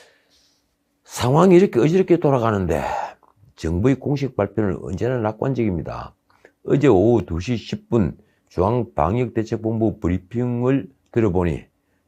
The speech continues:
정말 걱정이 없더군요. 하루 십만 명이 넘는 접종을 계속하고 있다고 말했습니다.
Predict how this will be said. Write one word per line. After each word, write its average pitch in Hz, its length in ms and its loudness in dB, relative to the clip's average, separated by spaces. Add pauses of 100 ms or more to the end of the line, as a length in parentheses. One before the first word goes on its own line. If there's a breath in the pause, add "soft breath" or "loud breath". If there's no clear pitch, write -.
(340)
정말 113 400 -4
걱정이 151 360 -8
없더군요. 101 640 -6 (720 soft breath)
하루 151 320 4
십만 170 440 0
명이 165 180 4
넘는 127 500 2
접종을 147 520 0
계속하고 110 520 -2
있다고 135 640 0
말했습니다. - 800 -10